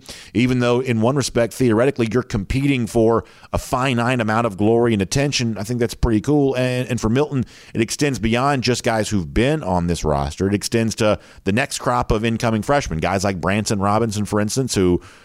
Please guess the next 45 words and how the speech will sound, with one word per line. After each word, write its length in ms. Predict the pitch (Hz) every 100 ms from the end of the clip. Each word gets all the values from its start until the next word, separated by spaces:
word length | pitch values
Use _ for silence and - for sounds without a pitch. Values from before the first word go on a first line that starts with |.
| -
much 200 | 110 -
the 80 | 110
same 320 | - 120 107
way 180 | 107 120
at 80 | 104
one 160 | 113
point 320 | 110 113 107
in 60 | 113
time, 320 | 113 123 110
we 100 | 104
were 160 | 104 101
all 220 | 107 113
just 180 | 104 98
like, 140 | 92
"Hey, 160 | 123 170
when's 240 | 170 160
Kendall 240 | 180 165 151
Milton 200 | 180 147
gonna 160 | 131
show 200 | 104 127
what 80 | 113
he's 100 | 104
all 180 | 101 92
about?" 380 | 87 90 76 - - -
Now 360 | 87 104 135 143
it's, 140 | 123
"Hey, 280 | 160 185 127
how 160 | 131 160
long's 300 | 160 165 120
Branson 440 | 131 165 160 139
Robinson 440 | 131 160 180 127
gonna 120 | 110 95
have 140 | 85
to 60 | 82
wait?" 300 | 78 71 64
We've 120 | 95
been 120 | 107
a 40 | 101
part 300 | 98 107 - - - -
of 100 | 95
all 240 | 127 143
of 60 | 104
those 180 | 90
conversations, 960 | - 90 85 80 - 78 80 110 113 101
and 340 | 92 95 92